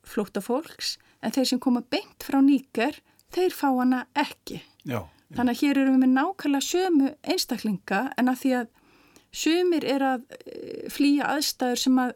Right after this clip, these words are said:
Speaker 1: koma út af einhvers konar stríðsátökum á meðan aðrir er að flýja, eh, gífurlega fátækt og, og misskiptingu, að þá eru þeir skilgreindir einhvern veginn eins og, eh, svikarar eða, eða
Speaker 2: Einmitt.
Speaker 1: hérna,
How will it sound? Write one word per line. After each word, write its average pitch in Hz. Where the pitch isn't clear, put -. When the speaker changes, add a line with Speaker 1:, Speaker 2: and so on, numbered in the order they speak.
Speaker 1:
koma 254
út 254
af 240
einhvers 247
konar 240
stríðsátökum 269
á 233
meðan 220
aðrir 262
er 247
að 233
flýja, 254
eh, -
gífurlega 285
fátækt 233
og, 233
og 233
misskiptingu, 214
að 240
þá 277
eru 254
þeir 320
skilgreindir 262
einhvern 247
veginn 226
eins 262
og, 247
eh, -
svikarar 220
eða, 202
eða 202
Speaker 2:
Einmitt. -
Speaker 1:
hérna, 196